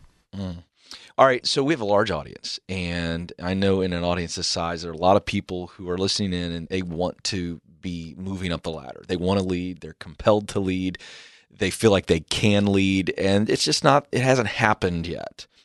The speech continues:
Maybe there's some angst in the midst of the hustle.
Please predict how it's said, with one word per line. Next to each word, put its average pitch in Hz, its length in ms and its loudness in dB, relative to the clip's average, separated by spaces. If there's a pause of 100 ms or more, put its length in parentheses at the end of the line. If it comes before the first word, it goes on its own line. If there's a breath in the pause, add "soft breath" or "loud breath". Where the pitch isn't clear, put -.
Maybe 117 260 6
there's 131 200 0
some 117 260 0
angst - 520 0 (320 loud breath)
in 104 200 2
the 107 60 4
midst 110 280 2
of 95 80 2
the 95 120 4
hustle. 90 440 2